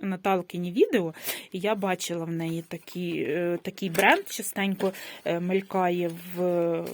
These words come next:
відео. Ось такий серум, сиворотка. М,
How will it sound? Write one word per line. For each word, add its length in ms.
відео. 560
Ось 220
такий 400
серум, 1300
сиворотка. 1000
М, 640